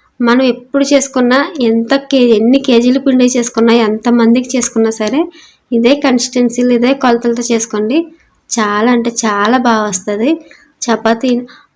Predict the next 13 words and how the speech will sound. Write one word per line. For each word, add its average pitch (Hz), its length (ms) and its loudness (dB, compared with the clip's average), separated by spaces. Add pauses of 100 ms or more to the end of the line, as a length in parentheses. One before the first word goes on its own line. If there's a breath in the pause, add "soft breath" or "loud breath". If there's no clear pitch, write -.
"అమ్మో, 240 400 0
చపాతీయా, 247 680 -2
ఎందుకురా 226 520 0
దేవుడా?" 240 480 2
అనే 220 920 -2
వాళ్ళు 220 200 0
కూడా 233 260 0 (540 loud breath)
చాలా 233 360 0
ఇష్టంగా 240 440 -2
లాగించేస్తారండి. 240 800 -4 (140)
పిల్లలకి 226 440 -2
కూడా 247 160 -2 (1040 loud breath)
పెట్టేయవచ్చు. 240 640 0